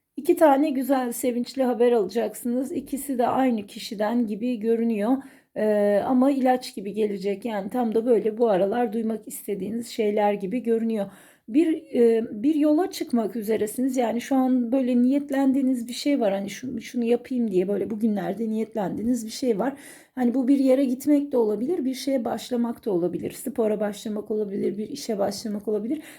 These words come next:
Önünüze iki tane engel çıkacak. Onlar sizi biraz oyalayacak ve biraz ertelemek zorunda kalacaksınız ama çok uzun bir süre değil.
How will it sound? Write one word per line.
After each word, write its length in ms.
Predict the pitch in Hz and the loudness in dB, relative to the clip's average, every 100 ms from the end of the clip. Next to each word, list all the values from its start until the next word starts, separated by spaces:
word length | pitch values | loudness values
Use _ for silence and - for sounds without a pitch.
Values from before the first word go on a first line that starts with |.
| _ - | _ 2
Önünüze 480 | 320 349 320 320 | 2 4 2 2
iki 160 | 311 - | 2 -2
tane 320 | 320 277 294 | 0 2 2
engel 400 | 254 262 262 254 | 2 2 2 -2
çıkacak. 520 | 254 - 220 226 269 | -8 -10 -6 -4 -2
Onlar 340 | - 247 247 247 | 0 0 0 -2
sizi 320 | - 226 208 | -8 -10 -4
biraz 280 | 220 214 214 | -2 -2 -2
oyalayacak 680 | 233 233 208 196 262 269 | 0 0 0 -2 -4 -6
ve 120 | 240 214 | -4 0
biraz 340 | 233 220 - | 0 0 -4
ertelemek 540 | - 220 233 208 208 | -6 -4 -4 -6 -6
zorunda 320 | - 196 185 185 | -8 -8 -6 -8
kalacaksınız 680 | 214 180 180 - - 240 | -8 -8 -8 -8 -6 -4
ama 220 | 226 175 - | -4 -4 -6
çok 280 | 294 285 | -6 -6
uzun 300 | - 208 208 | -8 -6 -6
bir 60 | 196 | -6
süre 380 | 196 - 208 - | -12 -8 -8 -4
değil. 320 | 254 240 262 | -2 0 -2